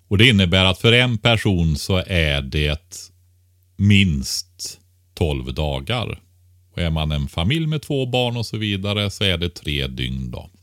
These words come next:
Och den är perfekt just i det här kortare perspektivet. Lägenhet, villa och så vidare, där du vill vara förberedd för en vecka eller två. Då toppar du upp med en eller två såna lådor. Men sen vill jag också säga så här.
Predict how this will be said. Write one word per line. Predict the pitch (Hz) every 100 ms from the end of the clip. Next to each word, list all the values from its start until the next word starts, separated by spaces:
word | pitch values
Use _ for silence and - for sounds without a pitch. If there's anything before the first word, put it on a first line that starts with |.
| - - - -
Och | - -
den | 92 143
är |
perfekt | 131 143 135 - 151 - -
just | 127 95 -
i | 113 92
det | 92
här | 85
kortare | - 98 - - 78
perspektivet. | 78 87 85 - 80 - 82 69 67 69 - - - -
Lägenhet, | 90 90 82 80 76 80 80
villa | 82 87 82 71
och | 71 73
så | -
vidare, | 71 65 64 67 69
där | 69 73
du | 73
vill | 73
vara | 73 71
förberedd | 92 73 69 64 69 67 67
för | - 71
en | 69
vecka | 69 - - -
eller | 69 67
två. | - - 71 - - _ _ _ _ _ _ _ _ - - _
Då | 85
toppar | - 95 - 87
du | 78
upp | 73 -
med | 87
en | 71 71
eller | 76
två | 78 - 76
såna | 78 - 78
lådor. | 78 80 78 80 80
Men | 90
sen | 104 160
vill | 175
jag | 220
också | 190 175
säga | - 180 123
så | -
här. | 113 151 151 87